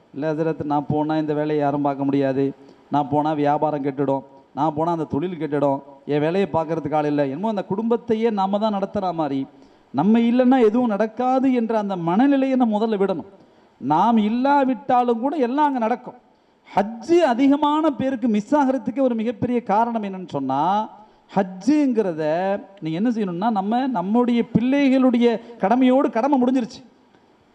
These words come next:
பேர பிள்ளைங்க வரையும் நம்முடைய கடமையை நம்ம வந்து இழுக்க தேவையில்லை. என்ன சொல்றோம்? "இல்ல, இந்த பேரன் இப்பதான் வேலைக்கு போக போறான், பேத்தி தே-, கல்யாண தேதி fix பண்ணியிருக்கோம்,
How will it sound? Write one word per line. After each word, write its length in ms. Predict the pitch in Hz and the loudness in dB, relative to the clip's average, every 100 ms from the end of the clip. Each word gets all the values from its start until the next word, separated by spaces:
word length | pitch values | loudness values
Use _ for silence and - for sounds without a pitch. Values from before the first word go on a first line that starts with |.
| - | 0
பேர 220 | 233 330 339 | 4 4 4
பிள்ளைங்க 380 | 262 311 311 294 277 | 2 0 0 2 2
வரையும் 220 | 302 302 | 2 -2
நம்முடைய 240 | 277 247 | -4 -4
கடமையை 300 | - 285 285 269 | -4 -2 -2 -2
நம்ம 120 | 262 | -4
வந்து 220 | 240 247 | -4 -4
இழுக்க 280 | 233 262 294 | -4 -2 0
தேவையில்லை. 420 | 220 240 202 139 - - | 0 0 -2 -6 -14 -12
என்ன 180 | 185 277 | -4 0
சொல்றோம்? 420 | 254 233 214 220 240 - - _ _ | 2 2 2 0 -2 -10 -20 _ _
"இல்ல, 120 | 131 | -8
இந்த 140 | 143 127 | -6 -4
பேரன் 460 | 147 156 208 214 | -2 0 0 0
இப்பதான் 480 | - 190 202 190 180 | -2 -2 -2 -4 -2
வேலைக்கு 340 | 175 190 190 | 0 0 0
போக 160 | 160 175 | 0 0
போறான், 400 | 156 151 160 110 - - _ _ _ | 2 2 0 -2 -10 -20 _ _ _
பேத்தி 440 | - 180 247 - 247 220 208 202 220 - | 0 2 2 2 0 0 -4 -6 -8 -4
தே-, 360 | 190 185 180 170 | -2 0 -2 -4
கல்யாண 400 | 175 202 208 190 | -2 0 0 -2
தேதி 240 | 180 175 | -2 -4
fix 220 | 160 - | -6 -6
பண்ணியிருக்கோம், 480 | 196 180 151 151 135 | -2 -2 0 0 -2